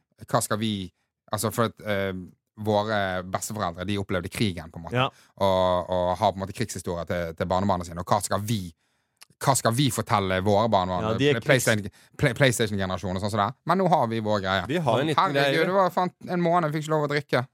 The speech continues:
Speaker 1: Er du helt
Speaker 2: Jeg var jo
Speaker 1: syk?
Speaker 2: med, med
Speaker 1: <laughs> Det var helt jævlig. Herregud, sett det på fanget til
Speaker 3: Det var
Speaker 1: bestefar,
Speaker 3: deil-, det var
Speaker 1: så skal du
Speaker 3: veldig
Speaker 1: høre.
Speaker 3: ålreit. Altså, det var,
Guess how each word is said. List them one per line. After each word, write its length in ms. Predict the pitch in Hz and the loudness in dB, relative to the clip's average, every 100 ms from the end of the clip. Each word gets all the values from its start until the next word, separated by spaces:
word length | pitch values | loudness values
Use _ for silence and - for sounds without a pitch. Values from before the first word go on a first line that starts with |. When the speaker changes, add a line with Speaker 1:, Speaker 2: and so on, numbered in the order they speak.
| - | -10
Speaker 1:
Er 80 | - | -4
du 60 | 151 | -2
helt 120 | 131 | 2
Speaker 2:
Jeg 0 | |
var 160 | 127 | 2
jo 60 | 117 | 2
Speaker 1:
syk? 80 | 120 | 2
Speaker 2:
med, 280 | 127 - 143 | 2 2 4
med 760 | 160 160 - 208 156 208 165 | 6 4 2 0 2 2 0
Speaker 1:
<laughs> 20 | - | 2
Det 80 | 214 | 2
var 80 | 190 | 2
helt 220 | 190 190 147 | 2 0 2
jævlig. 420 | 151 160 120 107 - _ - 170 - | 2 2 2 0 -4 _ -6 -6 -4
Herregud, 420 | 139 156 123 127 117 | -6 -2 0 0 2
sett 160 | 151 | -2
det 80 | 127 | 0
på 100 | 127 | 0
fanget 200 | 131 123 | 2 2
til 80 | 123 | 2
Speaker 3:
Det 80 | 127 | 2
var 80 | |
Speaker 1:
bestefar, 100 | 135 | 2
Speaker 3:
deil-, 160 | 135 117 | 0 2
det 80 | 131 | 2
var 340 | 170 165 143 | 2 0 -2
Speaker 1:
så 80 | 120 | -4
skal 120 | 92 | -2
du 80 | 120 | 2
Speaker 3:
veldig 160 | 117 92 | 2 2
Speaker 1:
høre. 80 | |
Speaker 3:
ålreit. 240 | 110 135 143 | 0 0 0
Altså, 260 | 135 135 | -4 -4
det 100 | 127 | -2
var, 140 | 127 | 0